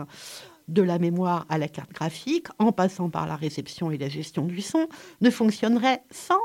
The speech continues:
la découverte de la mécanique quantique. Eh oui. Et il en va de même pour les ordinateurs. Et puis aussi le Global Positioning System, que l'on appelle G P S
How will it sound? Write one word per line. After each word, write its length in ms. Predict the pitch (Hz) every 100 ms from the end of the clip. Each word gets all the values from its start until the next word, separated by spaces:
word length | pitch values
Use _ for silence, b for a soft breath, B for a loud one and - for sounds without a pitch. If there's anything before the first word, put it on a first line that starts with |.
| 262
la 140 | 240
découverte 720 | 214 214 202 208 208 - -
de 80 | 202
la 120 | 196
mécanique 400 | 190 190 190 190
quantique. 540 | 190 190 - 185 - 190 180 180 _ _ -
Eh 180 | 240 285
oui. 220 | 277 294 - B B B B B
Et 80 | 240
il 140 | 226
en 80 | 226
va 100 | 208
de 100 | 196
même 200 | 214 247
pour 120 | -
les 140 | 208 202
ordinateurs. 720 | 190 240 269 277 320 311 - _ _ _ b b b b b 240
Et 60 |
puis 320 | 240 - 233
aussi 640 | 220 220 - 247 254 269 247
le 280 | 208 190 190
Global 580 | 175 233 196 220 220 233
Positioning 840 | 196 185 196 - 208 214 220 226
System, 600 | - 196 - 214 220 208
que 160 | - 165
l'on 160 | 170
appelle 380 | 170 - 180 - -
G 260 | 165 175 185
P 220 | 190 185
S 440 | 185 185 - -